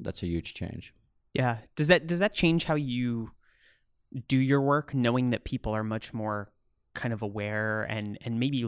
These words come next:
Speaker 2: looking to see kind of under, under the hood a little bit more?
Speaker 1: I mean, my work has changed tremendously since,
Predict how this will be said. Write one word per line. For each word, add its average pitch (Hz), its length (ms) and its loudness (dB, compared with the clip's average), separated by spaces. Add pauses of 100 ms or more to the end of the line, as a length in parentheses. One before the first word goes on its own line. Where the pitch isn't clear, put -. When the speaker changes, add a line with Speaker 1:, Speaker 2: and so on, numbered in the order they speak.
Speaker 2:
looking 113 600 -2
to - 120 -6
see 117 520 -4
kind 113 180 -2
of 107 140 -4
under, 110 340 -2
under 117 260 -2
the 113 120 0
hood 117 240 0
a 135 40 2
little 139 220 0
bit 135 140 -8
more? 147 240 -10 (580)
Speaker 1:
I 123 40 -4
mean, 139 100 4
my 135 100 8
work 151 240 6
has 117 160 6
changed 107 360 6
tremendously 101 600 6
since, - 560 -2